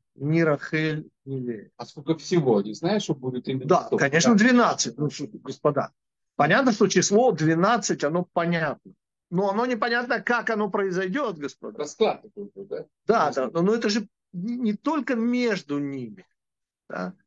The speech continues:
Speaker 1: Но, но даже Дина – это совершенно невероятная, совершенно непредсказуемая вещь.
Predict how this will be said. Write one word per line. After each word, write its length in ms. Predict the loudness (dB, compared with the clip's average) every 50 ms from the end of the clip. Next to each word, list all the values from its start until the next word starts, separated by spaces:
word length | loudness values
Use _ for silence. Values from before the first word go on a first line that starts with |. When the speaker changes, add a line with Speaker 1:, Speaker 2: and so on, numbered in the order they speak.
| _ _ _ 0
Speaker 1:
Но, 160 | 0 0 4
но 160 | 4 4 6
даже 320 | 6 6 6 6 4 4
Дина – 760 | 2 2 2 2 4 4 4 4 4 4 4 4 2 0 -2 _ _ -6
это 400 | -6 -6 -4 -2 -4 -4 -4 -4
совершенно 540 | -6 -2 -2 -2 0 2 2 2 2 2 2 0 0 -2 -6 _ _ _ -12
невероятная, 1040 | -10 -8 -4 -2 0 0 0 0 0 0 0 0 0 -2 -4 -6 -8 -8 -8 -8 -10
совершенно 600 | -10 -12 -12 -12 -4 0 2 4 4 4 2 0 -4 _ _ _ _ _ -6
непредсказуемая 2000 | -2 0 2 4 4 4 4 2 0 -2 -8 -16 _ _ _ _ _ -2 -2 0 0 -2 -4 -8 -2 -2 -2 0 2 2 2 4 4 4 4 2 2 2 2 2 0
вещь. 500 | -2 -6 -8 -12 -14 _ -20 -20 -20